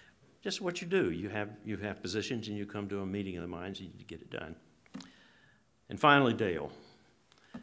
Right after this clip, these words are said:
Uh, she has a story. I'm gonna let her tell it. But she had a story I've heard for the first time this week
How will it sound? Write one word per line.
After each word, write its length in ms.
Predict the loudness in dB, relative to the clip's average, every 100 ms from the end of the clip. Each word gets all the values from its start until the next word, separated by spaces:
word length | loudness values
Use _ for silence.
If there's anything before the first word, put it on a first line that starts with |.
| -18 -14
Uh, 160 | -6 -4
she 240 | 0 0 4
has 200 | 4 4
a 40 |
story. 300 | 2 2 2
I'm 120 | 2
gonna 140 | 2 0
let 100 | 0
her 120 | -2
tell 280 | -2 -6 -8
it. 60 | -14 -20 _ _ _ _ -18 -8
But 100 | -4
she 180 | 2 4
had 100 | 4
a 80 |
story 280 | 2 4 4
I've 140 | 2 2
heard 220 | 0 0
for 40 |
the 80 | -4
first 280 | -4 -4 -4
time 420 | -8 -6 -8 -10 -8
this 220 | -8 -6
week 360 | -4 -4 -6